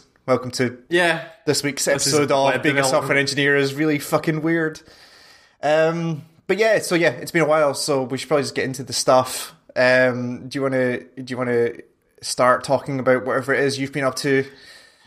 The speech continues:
Speaker 2: Yeah, there's only a couple of things that I can talk about that we don't
Speaker 1: Yeah,
Speaker 2: both play.
Speaker 1: same here, same
Speaker 2: Um,
Speaker 1: here.
Speaker 2: so I'll very quickly talk about, um, because this is my job now and not your job, I'll
Speaker 1: Yep.
Speaker 2: talk about the new season for Destiny.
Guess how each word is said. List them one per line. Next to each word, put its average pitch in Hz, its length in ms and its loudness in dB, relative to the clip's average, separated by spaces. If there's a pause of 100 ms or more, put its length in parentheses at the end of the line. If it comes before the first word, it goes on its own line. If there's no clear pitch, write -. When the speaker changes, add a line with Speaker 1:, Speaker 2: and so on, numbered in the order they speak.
(140)
Speaker 2:
Yeah, 214 340 4
there's 175 200 2
only 220 140 4
a 165 40 0
couple 175 260 2
of - 80 -2
things 147 260 2
that 131 80 0
I 123 60 2
can 123 140 -4
talk 123 240 2
about 120 180 2
that 120 80 -4
we 123 80 -4
don't 117 180 -2
Speaker 1:
Yeah, 156 140 4
Speaker 2:
both 117 220 -6
play. 120 140 0
Speaker 1:
same 180 120 0
here, 151 220 0
same 117 300 2
Speaker 2:
Um, 117 40 -2
Speaker 1:
here. 135 160 -4 (540)
Speaker 2:
so 139 800 2 (180)
I'll 139 140 2
very 160 300 2
quickly 160 340 0
talk 135 280 0
about, 131 560 2
um, 113 760 -2
because 147 180 2
this 165 140 0
is 143 80 -6
my 160 200 2
job 139 300 0
now 131 140 2
and 127 140 0
not 131 180 2
your 135 160 2
job, 110 400 0
I'll 131 140 2
Speaker 1:
Yep. 131 80 2
Speaker 2:
talk 127 220 0
about 127 160 -2
the 123 60 -8
new 123 140 0
season 127 360 -2
for 127 120 -2
Destiny. 147 640 0